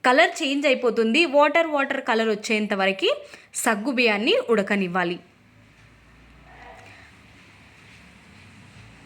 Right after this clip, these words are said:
సగ్గు బియ్యం కొంచెం ఉడికిన తర్వాత ఇందులోకి హాఫ్ కప్పు వరకు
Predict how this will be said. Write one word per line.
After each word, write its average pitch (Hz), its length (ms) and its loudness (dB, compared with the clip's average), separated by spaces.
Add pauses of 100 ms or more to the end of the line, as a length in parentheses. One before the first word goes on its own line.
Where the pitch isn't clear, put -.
(1160)
సగ్గు 214 320 -2
బియ్యం 294 240 2 (140)
కొంచెం 403 380 4
ఉడికిన 285 280 2 (100)
తర్వాత 220 340 0 (320)
ఇందులోకి 208 420 -2 (400)
హాఫ్ 330 360 6
కప్పు 240 320 -2
వరకు 202 260 0